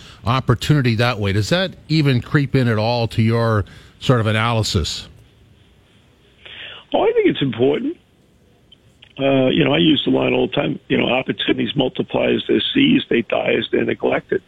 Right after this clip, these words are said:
Speaker 2: you know? So you gotta seize the moment. Um, it's an opportunity to win. It's an opportunity to go home, uh, now. Uh, even, you know,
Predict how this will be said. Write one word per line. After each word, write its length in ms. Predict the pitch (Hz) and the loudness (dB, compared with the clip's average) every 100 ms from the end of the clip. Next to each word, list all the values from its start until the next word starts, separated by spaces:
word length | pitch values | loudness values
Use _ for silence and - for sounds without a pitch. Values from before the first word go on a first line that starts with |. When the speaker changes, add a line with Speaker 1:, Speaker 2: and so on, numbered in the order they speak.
| _ | _
Speaker 2:
you 120 | - 110 | -2 0
know? 260 | 110 120 - _ - - - - - | 0 -2 -6 _ -20 -20 -20 -20 -6
So 140 | - - | 0 4
you 100 | 151 | 4
gotta 220 | 190 156 - | 2 -2 0
seize 200 | 175 147 | 0 2
the 60 | 156 | 0
moment. 420 | 156 202 160 - _ _ _ - | 0 0 -2 -6 _ _ _ -6
Um, 540 | 117 113 113 110 135 - _ _ _ _ - | -4 -2 -2 -2 -6 -12 _ _ _ _ -4
it's 180 | 120 - | -2 0
an 100 | 123 | 0
opportunity 640 | 135 - - 147 143 139 | -2 -4 -2 0 2 2
to 100 | 131 | 2
win. 520 | 127 165 156 202 156 | 0 0 -2 -6 -14
It's 100 | - | -8
an 80 | 123 | -4
opportunity 680 | 123 - - - 139 135 131 | -4 -4 -2 0 2 2 2
to 200 | 127 113 _ _ - - - - - - | 0 -4 _ _ -20 -20 -20 -20 -20 -4
go 200 | 143 127 | -2 0
home, 400 | 131 147 143 143 - | 0 0 0 -2 -4
uh, 100 | 87 _ - | -6 _ -2
now. 520 | 123 147 180 131 135 _ | 0 2 0 -2 -4 _
Uh, 240 | 139 123 123 | -4 -2 0
even, 540 | 131 127 135 135 131 135 | 0 0 0 2 0 0
you 100 | 139 | 0
know, 180 | 120 | -2